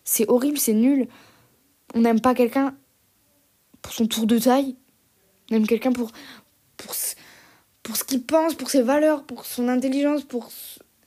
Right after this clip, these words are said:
son humour, pour tout ce qu'il représente dans la vie, pour, pour son entièreté, en fait. On, on dépend pas que de ça.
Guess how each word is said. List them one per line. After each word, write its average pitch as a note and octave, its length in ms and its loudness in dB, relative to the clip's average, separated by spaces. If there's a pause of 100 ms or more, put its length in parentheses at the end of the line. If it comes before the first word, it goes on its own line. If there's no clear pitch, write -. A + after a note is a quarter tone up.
(220)
son - 220 -2
humour, C#4 540 4
pour - 160 -12
tout C4 120 -6
ce B3 60 -8
qu'il - 160 -6
représente D4 540 0
dans C#4 80 4
la C4 120 4
vie, C#4+ 140 -2
pour, B3+ 240 -6 (1800)
pour - 120 -16
son A3+ 200 2
entièreté, B3+ 560 2
en D#4 80 0
fait. C4 260 0
On, G3+ 480 -2 (240)
on G#3+ 160 2
dépend G#3+ 280 2
pas C4 140 0
que C4 120 -2
de B3+ 80 -4
ça. A3+ 180 -6